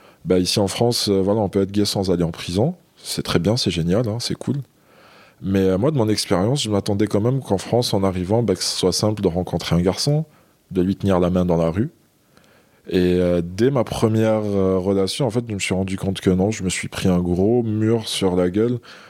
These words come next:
Je me suis rendu compte que les gens, ils étaient encore en train d'aller en backroom, de mentir, de faire ce que je juge pas, vraiment pas, tranquille. Mais ce que je souligne, c'est, euh, le fait, en fait, que quand, par exemple,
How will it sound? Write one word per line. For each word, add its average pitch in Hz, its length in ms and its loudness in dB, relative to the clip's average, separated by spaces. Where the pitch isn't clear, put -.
Je - 60 -16
me - 20 -
suis 87 80 -10
rendu 85 160 -4
compte 110 180 -2
que - 100 -2
les 95 60 4
gens, 107 140 2
ils 104 120 -2
étaient - 140 -6
encore 90 260 0
en 92 60 0
train - 200 -2
d'aller 82 200 2
en 78 140 0
backroom, 110 540 0
de 92 100 2
mentir, 98 560 0
de 90 100 0
faire 85 320 0
ce - 80 -4
que 101 140 0
je 95 120 0
juge 95 380 -2
pas, 131 220 0
vraiment 104 380 0
pas, 120 340 0
tranquille. 104 460 -2
Mais 110 460 2
ce - 180 -4
que 101 280 2
je 92 160 0
souligne, 113 500 -2
c'est, - 260 0
euh, 92 200 2
le 95 120 2
fait, 92 180 -4
en 123 80 0
fait, 117 220 -2
que 95 380 0
quand, 95 200 -6
par 85 180 0
exemple, 98 360 -2